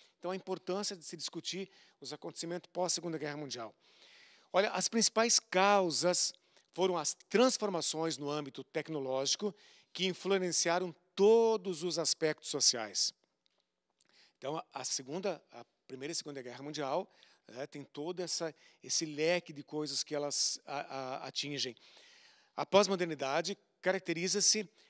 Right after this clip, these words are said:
mais por aquilo do que não é e não quer ser, em contraste com a modernidade. Ok? Guarde bem essa frase. Olha,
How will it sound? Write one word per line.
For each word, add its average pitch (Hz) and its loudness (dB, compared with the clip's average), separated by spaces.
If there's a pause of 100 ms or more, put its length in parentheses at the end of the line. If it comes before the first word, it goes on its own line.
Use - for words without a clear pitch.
(120)
mais 214 2
por 214 -2
aquilo 196 -6
do 170 -12
que 190 -6
não 233 2
é 233 0 (360)
e 226 -6
não 226 4
quer 240 0
ser, 202 2 (440)
em 233 0
contraste 190 0
com 175 2
a 165 -2
modernidade. 139 -4 (300)
Ok? 185 4 (540)
Guarde 160 0
bem 160 -2
essa - 0
frase. 113 -10
Olha, 135 -6